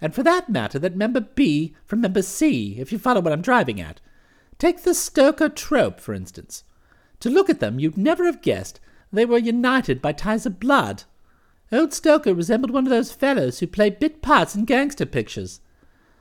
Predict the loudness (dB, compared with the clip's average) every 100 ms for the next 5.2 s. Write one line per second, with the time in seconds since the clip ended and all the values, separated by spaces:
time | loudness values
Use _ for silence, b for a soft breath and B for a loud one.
0 | _ 0 4 6 4 0 0 0 0 0
1 | 0 -2 -2 2 2 0 -8 -6 2 4
2 | 4 4 2 2 -4 -6 b b b b
3 | -6 -6 2 4 4 2 0 0 0 0
4 | 0 0 0 0 -2 -2 -4 -8 -4 -2
5 | -2 -4